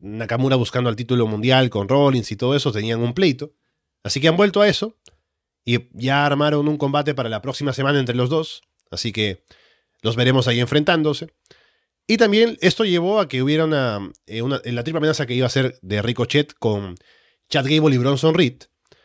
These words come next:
por el retador al título intercontinental, lo terminará ganando Bronson Reed, así que va a ser un Bronson Reed contra Gunther, que pinta ese sí, un combate de carnosos, así que eso va a estar bueno.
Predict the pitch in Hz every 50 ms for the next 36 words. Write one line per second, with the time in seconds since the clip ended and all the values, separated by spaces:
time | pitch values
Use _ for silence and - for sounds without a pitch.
0 | _ _ _ _ _ _ _ - 110 110 110 110 107 107 110 113 - 120 139 139
1 | 123 139 131 135 131 123 113 127 120 117 123 120 120 135 143 151 147 170 180 175
2 | 147 120 117 107 123 127 135 131 123 123 135 135 139 143 156 202 220 190 - -
3 | - 160 156 143 127 127 127 127 - - - - 98 - 120 107 - 113 104 -
4 | - _ - - _ _ _ _ _ _ _ _ - 135 127 - 165 151 156 151
5 | 147 147 139 120 123 175 170 139 160 160 180 175 - 190 175 151 131 135 127 113
6 | 104 101 92 - - - - 101 120 190 220 170 117 120 165 214 - _ _ _
7 | _ _ _ _ _ _ - 117 120 120 - 226 247 202 - - - 135 - 139
8 | 131 - - 120 123 - 107 104 127 127 - 131 117 113 110 - - 123 120 135
9 | 151 151 131 - 175 170 131 117 - 120 113 127 117 - 120 113 110 - 120 117
10 | 127 135 131 131 156